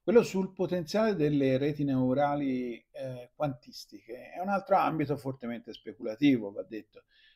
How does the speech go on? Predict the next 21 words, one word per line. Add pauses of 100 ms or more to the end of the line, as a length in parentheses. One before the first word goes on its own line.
(140)
Lo
stato
dell'arte
delle
reti
neurali
quantistiche,
infatti,
così
come
della
computazione
quantistica
in
generale,
non
è
molto
avanzato
ancora
oggi,